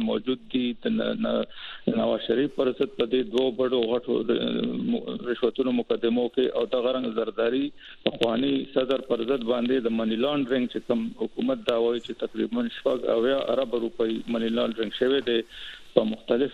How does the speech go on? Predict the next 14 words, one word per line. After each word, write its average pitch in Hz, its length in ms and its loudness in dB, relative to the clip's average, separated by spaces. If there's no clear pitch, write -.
طریقو 120 380 2
باندې 123 360 2
او 117 100 2
په 117 200 -2
هغې 127 260 4
کې 120 240 0
زیاتره 123 500 0
د 113 200 0
دوی 156 100 4
دغه 120 240 2
وینا 117 240 2
ده 117 120 4
چې 113 200 -6
پخوانی 113 420 2